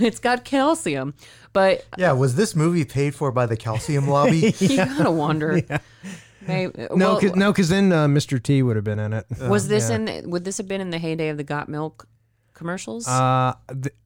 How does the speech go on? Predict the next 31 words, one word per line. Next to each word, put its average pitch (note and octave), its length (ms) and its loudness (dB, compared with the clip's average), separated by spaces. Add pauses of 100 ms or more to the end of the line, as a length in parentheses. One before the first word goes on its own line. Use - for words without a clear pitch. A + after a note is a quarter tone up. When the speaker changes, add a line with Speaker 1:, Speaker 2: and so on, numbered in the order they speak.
(160)
Speaker 3:
this D3+ 320 0
would F4+ 120 4
have E3+ 240 0
been D#3+ 520 4
before. A#2 560 -4
Speaker 2:
Yeah, A#2 520 2
just G2 200 -4
before A#2 360 -8
it. G#2+ 160 -8
Speaker 1:
Oh, E3+ 120 2
Speaker 3:
Yeah, E3 180 4
Speaker 1:
okay. D3 100 0
Speaker 3:
ninety-one. D#3 420 4
Speaker 1:
Oh, A3 40 6
yeah, G#3+ 200 4
you're G3 160 0
right, E3 240 0
because E3+ 320 -2
Friends A3 340 -2
came G3+ 180 -8
out F3+ 140 -4
in D#3+ 80 -8
ninety-four, D#3 1600 -4
and D#3 120 -4
I - 20 -2
remember C3 320 0
Speaker 3:
Yeah. F3 60 0
Speaker 1:
the - 40 -2
Friends E3 480 -4
having C#3 480 -6
advert-, C3 380 -8